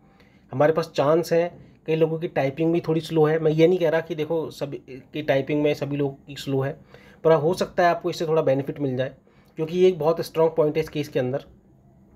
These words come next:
इसको हम रख सकते हैं, कोर्ट में रिप्रेजेंट कर सकते हैं। तो प्लीज़ वो कैंडिडेट एक बार मुझसे कॉन्टैक्ट कर लें। मैं एक बार नंबर वापस आपको मेंशन कर देता हूँ मेरा,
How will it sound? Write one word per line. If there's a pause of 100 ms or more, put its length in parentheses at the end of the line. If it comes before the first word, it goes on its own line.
(200)
इसको
हम
रख
सकते
हैं,
कोर्ट
में
रिप्रेजेंट
कर
सकते
हैं। (540)
तो
प्लीज़
वो
कैंडिडेट
एक
बार
मुझसे
कॉन्टैक्ट
कर
लें।
मैं
एक
बार
नंबर
वापस
आपको
मेंशन
कर
देता
हूँ
मेरा,